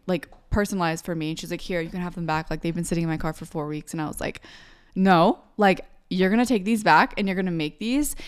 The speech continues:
And, like, what, what's going on?" And she's like, "Do you wanna see that the, the ones that, like, were the prototype?" And she pulls them out and I'm like, "These are so fucking cute. Like, why aren't you doing it?" And she's like, "You know what? Like, this is why I need you here. Like, I need you to keep telling me."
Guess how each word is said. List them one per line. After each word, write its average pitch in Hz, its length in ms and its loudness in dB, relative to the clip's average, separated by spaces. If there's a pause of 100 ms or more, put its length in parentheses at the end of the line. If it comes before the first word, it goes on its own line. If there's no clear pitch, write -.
(240)
And, 190 500 4
like, 190 220 2
what, 180 420 6
what's 180 400 4
going 180 240 4
on?" 156 240 4 (180)
And 240 100 0
she's 247 120 0
like, 240 100 0
"Do 220 80 -6
you 240 60 0
wanna 262 160 0
see 269 160 -2
that 254 160 -2
the, 226 240 0 (100)
the 202 140 2
ones 202 240 2
that, 190 100 2
like, 185 180 -4
were 190 120 2
the 185 80 -2
prototype?" 190 560 0
And 214 100 2
she - 80 -4
pulls 190 240 2
them 190 100 -2
out 180 120 2
and 196 100 -2
I'm 190 60 -2
like, 180 120 -4
"These 196 200 -2
are 226 60 2
so 208 200 -2
fucking 196 380 -6
cute. 233 240 -4
Like, 170 160 -4
why 180 380 -2
aren't 214 140 2
you 202 80 -2
doing 220 220 4
it?" 165 60 0
And 165 120 -2
she's - 200 -6
like, 175 200 2 (600)
"You 190 80 2
know 196 120 6
what? 196 160 6
Like, 185 160 2
this 180 180 0
is 180 60 -2
why 185 140 2
I 175 40 2
need 175 220 0
you 180 80 -2
here. 165 160 0
Like, 156 160 -2
I 175 60 0
need 175 160 0
you 170 140 -2
to - 140 -8
keep 185 140 -2
telling 180 260 0
me." 165 160 0